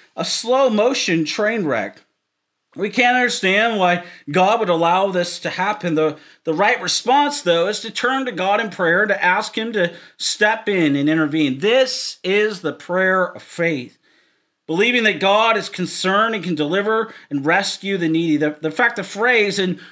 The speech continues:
Psalm ten twelve, "Lift up your hand," it suggests a warrior raising his arm in battle. The psalmist wants God to step forward with power on behalf of the weak and the helpless.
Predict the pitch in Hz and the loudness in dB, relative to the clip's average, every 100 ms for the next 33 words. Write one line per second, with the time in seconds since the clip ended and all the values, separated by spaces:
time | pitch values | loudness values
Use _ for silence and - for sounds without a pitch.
0 | _ - - 220 220 214 - 240 233 - | _ -8 2 4 4 0 -4 -4 -4 -6
1 | - 214 240 190 143 107 - _ _ _ | -4 0 4 4 2 -2 -14 _ _ _
2 | 151 226 302 - - 247 254 180 196 196 | 0 2 2 -4 0 2 2 0 2 2
3 | - 262 277 202 160 165 - - _ 170 | 0 0 2 2 2 0 -6 -20 _ -8
4 | - 196 247 - 233 202 196 254 277 208 | -6 0 0 2 0 0 0 2 4 4
5 | 196 190 175 202 269 262 262 254 196 165 | 2 0 0 0 0 -2 0 2 0 0
6 | 190 226 254 240 175 143 165 196 226 123 | 0 2 2 2 0 0 0 0 0 -2
7 | 101 _ _ _ 170 - 233 277 254 226 | -8 _ _ _ -6 0 2 4 2 2
8 | 214 190 143 202 247 202 - 226 208 - | 0 0 0 2 2 0 0 2 0 2
9 | 247 254 220 185 - - 226 269 233 202 | 2 4 4 0 -4 -6 0 2 2 2
10 | 180 175 160 196 220 214 160 160 233 254 | 0 0 0 0 0 -2 -6 -4 -2 -2
11 | - 156 151 214 233 156 143 | -2 -4 0 -2 0 -4 -4